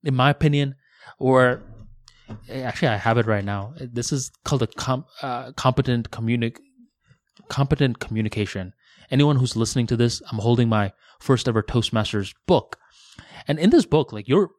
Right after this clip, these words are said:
given speeches that, like, they give you direction and you're supposed to fill it in. And I believe this is actually good. Like, the first speech is called the icebreaker, and you're supposed to tell,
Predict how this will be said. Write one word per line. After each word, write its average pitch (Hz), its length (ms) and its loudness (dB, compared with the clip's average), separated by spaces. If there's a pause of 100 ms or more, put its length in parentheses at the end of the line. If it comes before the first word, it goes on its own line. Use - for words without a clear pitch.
(140)
given 147 480 0
speeches 113 540 -2
that, 101 260 -2 (440)
like, 131 240 -2
they 139 80 6
give 196 160 -2
you 220 80 4
direction 135 680 0 (100)
and 123 100 -8
you're 120 140 2
supposed 127 260 0
to - 60 -4
fill 101 240 -2
it 95 80 -6
in. 92 240 -6 (640)
And 156 100 -4
I 151 80 4
believe 285 320 4
this 160 200 4
is 165 180 2 (640)
actually 147 440 -2
good. 95 280 -6 (320)
Like, 139 100 2
the 147 80 4
first - 480 0
speech - 500 -6
is 117 360 -4 (120)
called 131 160 -2
the - 80 -8
icebreaker, 107 640 -4 (320)
and 120 100 -2
you're 123 120 0
supposed 151 340 0
to 131 220 0 (360)
tell, 127 400 0